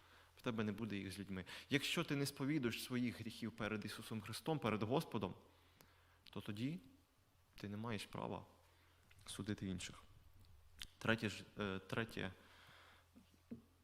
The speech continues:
третє спостереження, більш практичне. Аналізуй своє життя,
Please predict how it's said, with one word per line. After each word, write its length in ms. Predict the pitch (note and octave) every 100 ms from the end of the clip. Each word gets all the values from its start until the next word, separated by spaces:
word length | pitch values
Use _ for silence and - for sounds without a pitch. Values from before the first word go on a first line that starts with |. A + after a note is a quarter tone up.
| - -
третє 320 | - G#2+ G#2 A2
спостереження, 680 | - - A#2+ C#3+ A2 F#2
більш 220 | F2+ G#2+ -
практичне. 580 | A2 - C3 - - - - - - - - - - - - -
Аналізуй 520 | A#2 A#2 A#2+ B2+ C#3
своє 320 | - A#2 A2
життя, 460 | G2+ G#2 A2 C3+